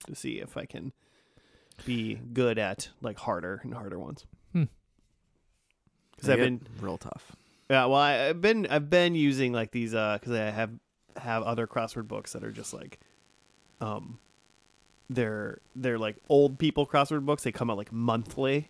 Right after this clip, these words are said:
Speaker 1: and
Speaker 2: Mm-hmm.
Speaker 1: I, I assume that, that that means, like, an old person just does, like, there's, like, a hundred and seventy-five, and they just do them in a month and just get a new one,
Speaker 2: Mm-hmm.
Speaker 1: and that's insane. But some of,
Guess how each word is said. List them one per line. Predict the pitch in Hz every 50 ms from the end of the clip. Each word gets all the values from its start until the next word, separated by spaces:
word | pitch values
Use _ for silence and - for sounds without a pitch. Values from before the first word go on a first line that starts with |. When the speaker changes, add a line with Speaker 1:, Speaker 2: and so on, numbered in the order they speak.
| - -
Speaker 1:
and | - 147
Speaker 2:
Mm-hmm. | 135 131 127 127
Speaker 1:
I, | 113 113 101 117
I |
assume | 120 117 - 127 117 117
that, | 113 110 -
that | 123 117 110 - -
that | 127 113 117
means, | 120 117 113 110
like, | 117 110 107
an | 110 110
old | 117 127 120 123
person | 120 110 - 117
just | 104 117 101 98
does, | - 110 110 107 110
like, | 113 101 101 95 - - _ _ _ _ _ _ _ _ _ _ _ _ _
there's, | 120 113 107
like, | 110 107
a | 113
hundred | 110 - 143 139 123 113 113 110
and | 113 107
seventy-five, | - 117 107 107 107 104 - 117 107 107 107 101
and | 104
they | 107 107
just | 110 107 -
do | 120 117
them | 107 101 98 98 - - _ _ _ _ _ _ _ _ _ - 123 120 - -
in | - 131 117
a | 113
month | 110 113 117 117 113 98 - -
and | 113 110
just | 104 98 113 117
get | 117 120 107
a | 107
new | 104 104 104 107
one, | 101 69 65 78 110 127 - _ _ -
Speaker 2:
Mm-hmm. | 139 135 131 123 120 117 - _ _ _ _ _ _ _ _ -
Speaker 1:
and | 123 113
that's | 113 113 - -
insane. | 117 107 - - - - 120 107 104 98 95 107 113
But | 131 127 -
some | - - 160 143 143 147
of, | 143 - - - -